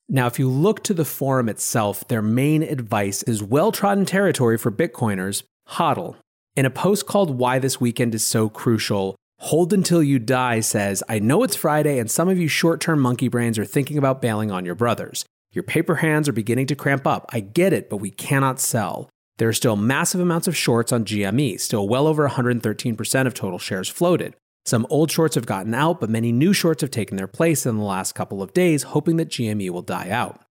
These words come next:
Here's the key part. They are literally praying for us to sell our shares and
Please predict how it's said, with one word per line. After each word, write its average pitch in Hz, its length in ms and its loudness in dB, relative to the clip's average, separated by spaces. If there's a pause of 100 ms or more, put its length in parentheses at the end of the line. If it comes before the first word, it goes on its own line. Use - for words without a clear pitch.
(260)
Here's 151 320 2
the - 80 2
key - 240 0
part. 90 320 -6 (140)
They 131 160 0
are 135 80 2
literally 220 400 4
praying 196 640 2
for 113 180 2
us 113 140 0
to 131 100 -2
sell 151 280 2
our 185 140 2
shares 120 400 2
and 113 100 -2